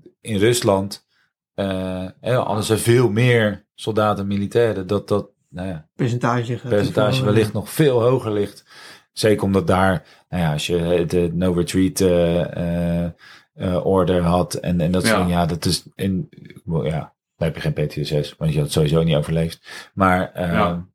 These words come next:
Speaker 1: dat, dat, eh, dat scheelt dan weer.
Speaker 2: Ja.
Speaker 1: Maar,
Speaker 3: Ja.
Speaker 1: eh, maar <laughs> de, de, de, de Russen die het wel hebben overleefd, ja, die hebben natuurlijk, ja,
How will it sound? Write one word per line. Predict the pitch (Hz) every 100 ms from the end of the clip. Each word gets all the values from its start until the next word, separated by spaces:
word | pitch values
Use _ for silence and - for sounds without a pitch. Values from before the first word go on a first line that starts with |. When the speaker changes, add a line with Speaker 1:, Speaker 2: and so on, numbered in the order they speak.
| _ _
Speaker 1:
dat, | 87 80
dat, | 82 -
eh, | 80 73
dat | 87
scheelt | 78 - -
dan | 80
weer. | 80 90
Speaker 2:
Ja. | 170 135 113 104
Speaker 1:
Maar, | 101 95 92
Speaker 3:
Ja. | 92 92 92
Speaker 1:
eh, | 98
maar | - 101 101
<laughs> | 107 - 87
de, | 101 95 107 117
de, | 104
de, | 90 98
de | 92 98
Russen | 107 107 98
die | 104
het | 85
wel | 104 113
hebben | 101 95
overleefd, | 92 87 90 87 87
ja, | 92
die | 82
hebben | 87 87
natuurlijk, | 98 90 - - - - _ _ _
ja, | - 69 69 67